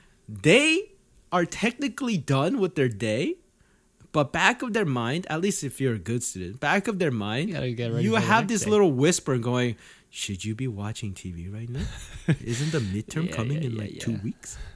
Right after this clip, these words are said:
Speaker 1: You know what I mean?
Speaker 2: Yeah.
Speaker 1: Like, "Should you be doing that right now? You should be, what about the homework that
Speaker 2: And
Speaker 1: you
Speaker 2: it just
Speaker 1: didn't do?"
Speaker 2: slowly, that voice
Speaker 1: Yeah.
Speaker 2: gets louder and
Speaker 1: Yeah,
Speaker 2: louder
Speaker 1: louder
Speaker 2: as you
Speaker 1: and
Speaker 2: get closer
Speaker 1: louder.
Speaker 2: to deadlines
Speaker 1: And next
Speaker 2: and
Speaker 1: thing you know, you know, you're,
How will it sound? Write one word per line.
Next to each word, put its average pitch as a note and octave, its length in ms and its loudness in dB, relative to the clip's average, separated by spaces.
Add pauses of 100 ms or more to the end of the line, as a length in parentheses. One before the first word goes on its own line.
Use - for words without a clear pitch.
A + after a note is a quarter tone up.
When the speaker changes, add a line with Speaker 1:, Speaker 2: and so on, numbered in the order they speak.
(100)
Speaker 1:
You A2+ 100 -4
know A#2+ 60 -2
what A#2+ 80 -2
I A2 40 -2
mean? C3+ 200 -2 (160)
Speaker 2:
Yeah. - 120 -12 (180)
Speaker 1:
Like, G2+ 120 -12
"Should G2+ 240 -6
you B2 160 0
be B2 240 -4
doing A#2 360 -4
that A#2 200 -8
right E2 220 -10
now? F#3 160 -8 (460)
You A#2+ 120 -6
should D3+ 240 -6
be, A2+ 220 -4
what B2+ 260 -4
about C#3+ 240 -6
the - 100 -8
homework C3+ 320 -10
that A2+ 80 -6
Speaker 2:
And A#2 100 -2
Speaker 1:
you A#2 40 -2
Speaker 2:
it G#2+ 60 -4
just A#2 280 0
Speaker 1:
didn't - 20 -6
do?" B2+ 60 0
Speaker 2:
slowly, B2+ 360 2
that A2 220 0
voice A#2+ 280 0
Speaker 1:
Yeah. B2+ 80 2
Speaker 2:
gets A2 140 0
louder A2 440 0
and A2 140 -4
Speaker 1:
Yeah, B2+ 180 4
Speaker 2:
louder G#2+ 240 -2
Speaker 1:
louder C3 340 4
Speaker 2:
as D3 60 6
you D3 60 6
Speaker 1:
and C3+ 160 4
Speaker 2:
get B2 100 2
closer C3+ 280 4
Speaker 1:
louder. A2 40 0
Speaker 2:
to A2 140 -4
deadlines G2+ 340 -4
Speaker 1:
And A2 80 -2
next A2+ 200 0
Speaker 2:
and G2+ 40 -2
Speaker 1:
thing B2+ 140 0
you B2 100 0
know, C3 200 -2
you D#3+ 140 -2
know, A2 120 -4
you're, A2 300 -6